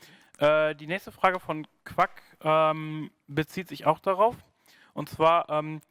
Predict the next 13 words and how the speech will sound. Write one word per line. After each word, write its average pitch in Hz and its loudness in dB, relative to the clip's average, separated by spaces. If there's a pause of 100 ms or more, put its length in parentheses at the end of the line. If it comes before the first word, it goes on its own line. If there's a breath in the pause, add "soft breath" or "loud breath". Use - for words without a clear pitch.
(260 soft breath)
wie 165 -2
ist - -8
der 214 -2
Zusammenhang 190 0
zwischen 175 -10
dem 151 -4
Zweifel 180 0
an 165 -12
der 156 -4
Möglichkeit, 180 -4
in 156 -14
die 143 -16
De-, 156 -4